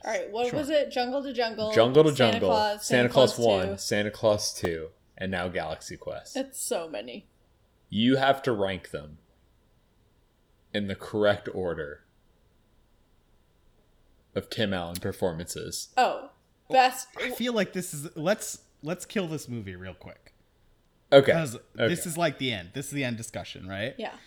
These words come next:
Speaker 2: Um,
Speaker 3: This is where I think
Speaker 2: okay.
Speaker 3: it drags on, 'cause it feels like the end, but all of these beats that we're talking about kind of just, like, take a little
Speaker 1: Okay,
Speaker 3: longer.
Speaker 1: but this is the best part because Justin Long's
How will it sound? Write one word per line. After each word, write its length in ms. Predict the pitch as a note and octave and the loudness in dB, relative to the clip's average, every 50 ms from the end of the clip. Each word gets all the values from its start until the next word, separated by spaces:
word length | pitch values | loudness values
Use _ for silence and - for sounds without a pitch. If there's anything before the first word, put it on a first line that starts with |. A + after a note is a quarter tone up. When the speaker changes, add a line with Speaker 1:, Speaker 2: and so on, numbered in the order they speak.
| - _ _ _ - | -20 _ _ _ -4
Speaker 2:
Um, 460 | B2 B2 A2+ A2 A2 A2 G#2 G#2 - - | -2 0 0 0 0 -2 -4 -6 -2 0
Speaker 3:
This 160 | D3+ E3 - | 0 0 2
is 120 | B3 G#3+ | 2 6
where 120 | A3+ A#3+ A3+ | 8 10 10
I 40 | F#3+ | 10
think 140 | F3 A3+ G#3 | 8 8 6
Speaker 2:
okay. 40 | G#3 | 4
Speaker 3:
it 40 | E3 | 4
drags 340 | D#3 F3 F3 F3 F3 - - | 6 6 6 6 6 6 4
on, 180 | G#3 F#3+ C3+ G#2+ | 4 4 4 0
'cause 180 | - A2 G#2 | -2 -4 -4
it 160 | A#2 G2+ - _ | -4 -6 -6 _
feels 360 | - D#3 F3 G3 G3+ F3+ D#3 - | -6 2 6 6 6 6 8 8
like 220 | C#3 B2 A#2 - | 8 6 6 4
the 160 | B2 A2+ G#2+ | 2 2 2
end, 320 | G#2 G2 F#2+ F#2+ F#2+ F#2+ - | 2 2 0 -4 -6 0 2
but 100 | A2+ A2+ | 4 6
all 260 | A#2+ B2 B2+ C3+ C#3+ C#3 | 8 10 10 10 8 6
of 60 | C#3 | 2
these 180 | C#3+ C3+ A#2+ G2+ | 0 0 0 -2
beats 380 | E2+ - A2 A2 A2+ A2+ - - | -2 -2 0 0 0 0 0 0
that 140 | B2 G2+ G2 | 0 2 2
we're 80 | G#2+ | 0
talking 340 | - - G#2 G2+ G2 - A#2+ | 0 0 0 0 0 0 0
about 260 | A2 A#2 A2+ A#2 A2 - | 2 4 4 4 2 0
kind 240 | - A2+ G#2+ G#2 | 0 0 0 0
of 60 | G#2 F#2 | -2 -6
just, 200 | G#2 F#2+ - - | -8 -8 -6 -4
like, 200 | G2+ F2+ - - | -4 -4 -6 -8
take 300 | - - G#2+ G2 F#2 - | -6 -4 -2 -2 -2 -4
a 40 | F2+ | -4
little 300 | F#2+ F#2+ F#2+ F#2 F2+ - | -4 -4 -4 0 2 2
Speaker 1:
Okay, 200 | D4 C#4+ C4+ A3+ | 4 4 4 2
Speaker 3:
longer. 120 | F3+ F3+ F3+ | 2 2 0
Speaker 1:
but 80 | G#3+ - | 2 4
this 200 | C4+ D4 C#4+ F4+ | 4 4 2 0
is 100 | E4+ - | -2 0
the 80 | D4 | 2
best 260 | - D4+ C4+ C#4+ C#4+ | 6 6 6 6 4
part 260 | - B3 G#3+ G#3 G3+ - | 2 2 4 4 2 0
because 420 | A3+ - A#3+ G3+ F3+ F3 F#3 F#3 | -2 -2 0 0 2 0 -2 -2
Justin 400 | - - F#3+ G#3+ - - A#3 A#3 | -2 -2 -2 0 -2 -4 -4 -2
Long's 500 | A3+ G#3+ G3+ G3 F#3+ G3 G3+ G#3+ G#3 - | -2 -2 -2 -2 -4 -6 -8 -10 -12 -14